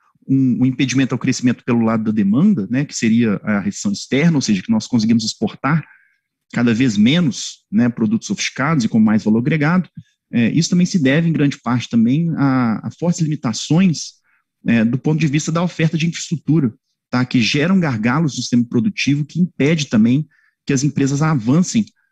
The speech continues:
na produção de bens mais sofisticados, muitas vezes. Então, por exemplo, se você pega hoje no Brasil, é, o setor elétrico, por exemplo, completamente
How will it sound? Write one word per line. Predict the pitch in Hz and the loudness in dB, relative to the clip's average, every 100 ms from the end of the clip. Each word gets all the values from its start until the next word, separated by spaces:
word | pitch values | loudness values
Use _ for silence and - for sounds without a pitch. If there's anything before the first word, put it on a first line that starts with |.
| - | -4
na | 127 | 0
produção | 143 123 - 131 | 0 -2 -2 0
de | |
bens | 131 131 135 | 0 0 0
mais | 135 131 | -2 -2
sofisticados, | 147 - - 127 127 | -4 -8 -4 -2 0
muitas | 143 175 139 | 0 0 0
vezes. | 139 127 - _ _ - | 0 -2 -4 _ _ -4
Então, | 123 147 | 0 0
por | 160 185 | 0 2
exemplo, | 185 139 143 - | 2 2 -2 -4
se | - | -6
você | 139 151 | -4 -2
pega | - 143 143 135 | -2 -2 0 2
hoje | 135 123 | 2 2
no | 131 | 0
Brasil, | 127 110 104 147 147 _ _ _ _ _ - | 0 0 2 0 -2 _ _ _ _ _ -10
é, | - 131 127 117 113 107 90 | -2 0 2 2 2 2 -2
o | |
setor | - 127 - 147 135 107 | -4 -4 0 2 2 0
elétrico, | 120 113 135 - _ | 0 2 0 -4 _
por | 110 | -2
exemplo, | 107 135 | 0 0
completamente | - 123 131 131 120 120 - 110 98 | -2 -2 -2 0 0 0 -2 -4 -4